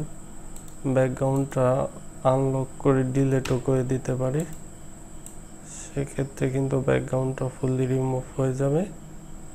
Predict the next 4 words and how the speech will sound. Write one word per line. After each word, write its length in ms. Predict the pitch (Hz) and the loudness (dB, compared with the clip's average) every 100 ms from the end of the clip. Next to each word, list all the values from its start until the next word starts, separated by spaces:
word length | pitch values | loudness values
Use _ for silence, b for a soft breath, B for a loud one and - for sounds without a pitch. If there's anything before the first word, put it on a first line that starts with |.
| - - - - - - - - - - | -14 -12 -12 -12 -12 -10 -10 -10 -8 0
এখন 760 | 143 139 - 135 131 135 139 147 - - - - - - - - - B B B - | 2 0 -2 -2 0 0 0 -4 -8 -12 -14 -14 -12 -12 -10 -12 -10 B B B -2
আমরা 280 | 139 135 135 | 2 6 6
এটা 200 | 131 135 | 4 0
shape 440 | - - - 131 | 0 -2 0 0